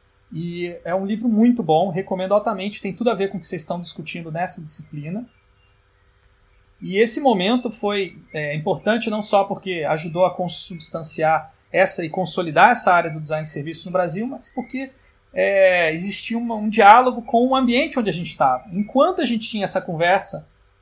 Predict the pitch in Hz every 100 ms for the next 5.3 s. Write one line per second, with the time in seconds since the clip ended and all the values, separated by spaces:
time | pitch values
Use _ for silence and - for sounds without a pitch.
0 | _ 170 165 165 160 180 214 226 139 -
1 | _ _ _ _ 147 147 143 143 156 196
2 | 196 - 190 196 - 190 196 - 208 214
3 | - 220 175 151 233 214 175 170 151 156
4 | 151 151 147 151 127 123 147 160 - 185
5 | 190 202 175